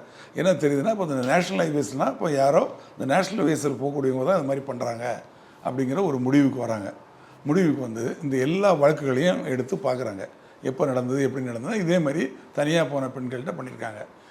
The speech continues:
மேக்ஸிமம் வந்து பாலியல் தொழில் பண்ணக்கூடிய பெண்கள் இருப்பாங்க.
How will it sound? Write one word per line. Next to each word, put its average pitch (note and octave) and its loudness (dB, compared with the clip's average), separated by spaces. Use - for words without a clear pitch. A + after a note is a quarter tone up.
மேக்ஸிமம் E3+ 2
வந்து C3 -2
பாலியல் F3 0
தொழில் C#3 -2
பண்ணக்கூடிய B2 -4
பெண்கள் A#2+ -6
இருப்பாங்க. G2+ -12